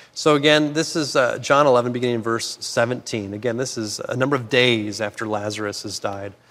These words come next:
When Jesus arrived, he found that Lazarus had already been in the tomb for four days. Now, Bethany was near Jerusalem, about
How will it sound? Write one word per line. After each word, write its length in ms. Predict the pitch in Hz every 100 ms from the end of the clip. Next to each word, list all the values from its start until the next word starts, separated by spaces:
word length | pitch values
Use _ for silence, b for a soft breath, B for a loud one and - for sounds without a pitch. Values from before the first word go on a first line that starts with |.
| B B B B B
When 160 | - 151
Jesus 420 | 135 190 208 -
arrived, 360 | 165 127 127 -
he 100 | 160
found 340 | - 165 185
that 100 | 180
Lazarus 600 | 127 127 131 123 131 123 -
had 80 |
already 220 | 143 180 196
been 160 | 156
in 60 | 151
the 60 | 139
tomb 320 | - 131 123
for 160 | - 120
four 580 | - 175 165 110 127 120 _
days. 520 | 156 165 60 - - - _ _ B B B
Now, 120 | 175
Bethany 440 | 143 202 220 175 151
was 240 | 151 127
near 200 | 156 175
Jerusalem, 720 | 175 147 131 123 - 117 117
about 480 | 127 113 117 120